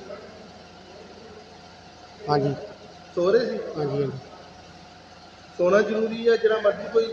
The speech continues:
Speaker 2: ਚੋਰੀ ਵਗੈਰਾ ਹੋ ਜੇ ਕੋਈ?
Speaker 1: ਨਹੀਂ ਸਰ, ਉਹ ਚਲੋ ਗਲਤੀ ਹੋ ਗਈ।
Speaker 2: ਭਾਜੀ, ਤੁਸੀਂ ਰੋਜ਼ ਹੀ ਸੁੱਤੇ ਹੁੰਦੇ ਜੇ, ਗੇਟ ਮਾਰ ਕੇ ਉਹ ਆਓ ਤੇ ਰਬੋਈ ਅੱਜ ਗੇਟ ਖੁੱਲ੍ਹਾ ਹੈ।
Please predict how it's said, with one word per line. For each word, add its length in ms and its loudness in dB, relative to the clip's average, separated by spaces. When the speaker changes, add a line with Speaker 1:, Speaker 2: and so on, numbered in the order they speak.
Speaker 2:
ਚੋਰੀ 240 -2
ਵਗੈਰਾ 340 2
ਹੋ 60 2
ਜੇ 180 2
ਕੋਈ? 180 4
Speaker 1:
ਨਹੀਂ 140 10
ਸਰ, 220 6
ਉਹ 500 8
ਚਲੋ 380 0
ਗਲਤੀ 300 4
ਹੋ 60 8
ਗਈ। 160 0
Speaker 2:
ਭਾਜੀ, 200 -6
ਤੁਸੀਂ 320 -8
ਰੋਜ਼ 240 4
ਹੀ 40 -6
ਸੁੱਤੇ 260 -6
ਹੁੰਦੇ 240 2
ਜੇ, 160 2
ਗੇਟ 280 2
ਮਾਰ 180 2
ਕੇ 120 -2
ਉਹ 160 2
ਆਓ 120 2
ਤੇ 160 0
ਰਬੋਈ 340 2
ਅੱਜ 140 0
ਗੇਟ 340 0
ਖੁੱਲ੍ਹਾ 300 -4
ਹੈ। 280 -8